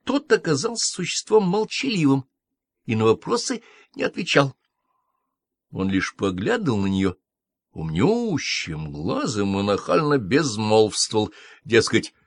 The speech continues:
«Всё-то я знаю и много чего мог бы сказать, да не хочу, потому что и без слов давно уж всё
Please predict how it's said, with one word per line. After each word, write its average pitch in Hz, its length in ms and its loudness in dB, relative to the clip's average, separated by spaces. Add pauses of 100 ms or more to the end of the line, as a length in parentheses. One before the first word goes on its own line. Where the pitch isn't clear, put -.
(200)
«Всё-то - 760 2
я 226 220 6
знаю 120 760 2
и 92 140 2
много 139 480 -2
чего 185 300 -2
мог 233 480 4
бы 220 240 6
сказать, 127 680 0
да 127 200 6
не 214 200 4
хочу, 220 680 4 (240)
потому 185 400 2
что - 200 0
и 202 60 6
без 185 200 4
слов - 460 2 (200)
давно 151 340 4
уж - 160 2
всё - 360 0